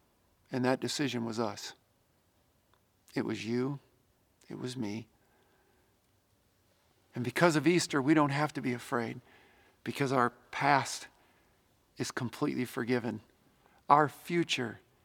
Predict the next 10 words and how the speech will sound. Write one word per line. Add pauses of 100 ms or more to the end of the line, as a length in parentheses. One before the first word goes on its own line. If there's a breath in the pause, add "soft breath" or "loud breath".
(240)
it's
in
the
book (140)
of
life
if
we
want
it.